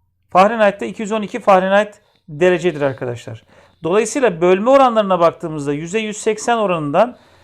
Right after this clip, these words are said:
Celsius'ta beş derecelik değişim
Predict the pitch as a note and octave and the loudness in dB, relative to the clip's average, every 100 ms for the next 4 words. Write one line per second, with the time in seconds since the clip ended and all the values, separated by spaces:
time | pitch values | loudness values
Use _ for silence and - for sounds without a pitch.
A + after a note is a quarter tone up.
0 | _ _ _ _ - G#3 A#3+ B3 B3+ - | _ _ _ _ -2 4 4 2 -6 -2
1 | A#3 F#3 A#3+ B3+ - G#3+ F#3 F3+ D#3+ F3 | 0 4 2 2 0 0 0 -4 -4 -4
2 | D#3 D3 C4 C#4+ | -4 -6 -8 -10